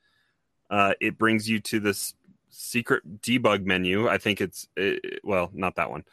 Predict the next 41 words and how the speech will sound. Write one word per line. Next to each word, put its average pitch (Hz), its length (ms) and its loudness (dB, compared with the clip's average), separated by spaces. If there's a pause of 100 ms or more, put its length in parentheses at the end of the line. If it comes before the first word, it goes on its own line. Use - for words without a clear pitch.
(340)
We, 110 180 0
we, 120 220 4
we 135 120 4
had 135 120 2
to 127 60 -4
try 139 180 2
it 123 60 2
a 120 60 -4
few 120 160 -2
times 104 420 0
and, 98 400 -2
and 92 420 -2 (360)
make 101 200 0
sure 98 220 2
it, 90 120 0 (160)
it 98 100 -2
went 92 260 -2
through. 104 320 -2 (440)
But 107 280 2
it 101 180 0 (120)
puts - 240 0
you 120 100 4
into 117 220 0
a 110 40 0
menu 127 340 4
that 110 100 0
you 104 160 -2
can 98 200 -8
select 107 440 0
any 127 160 2
of 131 60 0
the 127 60 -2
fighters 113 600 2 (440)
that 104 180 0
you, 101 340 -4
you 101 160 -6
face, - 560 -2 (140)
uh, 92 220 2
throughout 95 300 0
the - 80 -10
campaign. 98 600 -2